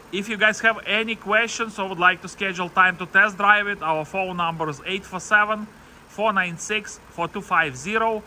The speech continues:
Uh, check our website, car city chicago dot com, for more information, pictures, video, and a free Carfax report. Uh, please stop by and visit our store. We're located at twenty-two thirty-two North Rand Road in Palatine, Illinois.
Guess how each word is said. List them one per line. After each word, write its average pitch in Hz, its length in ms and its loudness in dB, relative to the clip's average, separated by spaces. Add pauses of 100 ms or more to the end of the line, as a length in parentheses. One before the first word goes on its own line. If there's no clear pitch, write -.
(260)
Uh, 135 160 4
check 220 300 0
our 196 180 2
website, 202 480 2
car 202 220 2
city 196 260 -12
chicago 180 480 0
dot 156 200 -4
com, 190 260 4
for 165 140 -12
more 175 160 -4
information, 175 580 -8
pictures, 180 420 -6
video, 175 380 -2 (560)
and 156 140 0
a 165 40 0
free 202 200 -2
Carfax 220 480 2
report. 214 420 2 (400)
Uh, 165 360 6
please 285 240 -8
stop 233 200 2
by 226 160 8
and 214 100 0
visit 208 280 -6
our 196 180 0
store. 226 380 0
We're 190 100 -4
located 180 420 -4
at 165 140 -4
twenty-two 220 520 -4
thirty-two 214 520 -4
North 196 480 0 (340)
Rand 175 540 4 (160)
Road 170 380 -2
in 165 100 -2
Palatine, 180 640 0
Illinois. 185 580 -2